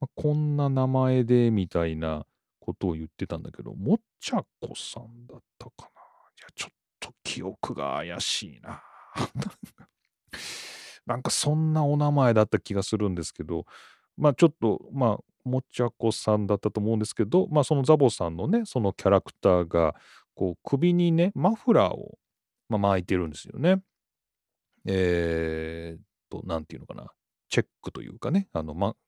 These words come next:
まあ、マフラーを、まあ、してるわけなんですけど、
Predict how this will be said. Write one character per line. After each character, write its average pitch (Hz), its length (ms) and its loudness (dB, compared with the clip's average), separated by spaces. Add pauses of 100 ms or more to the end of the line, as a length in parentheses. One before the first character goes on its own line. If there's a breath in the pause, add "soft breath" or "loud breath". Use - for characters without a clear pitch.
ま 95 200 0
あ、 80 40 -4
マ 98 160 4
フ 98 160 0
ラ - 120 -4
ー - 20 -12
を、 50 260 -12 (460 loud breath)
ま 85 60 -6
あ、 - 20 -10
し - 120 -4
て 107 160 6
る 90 600 2
わ 95 120 6
け 87 140 -8
な - 160 -16
ん - 20 -20
で - 80 -20
す - 120 -14
け - 100 -18
ど、 - 300 -12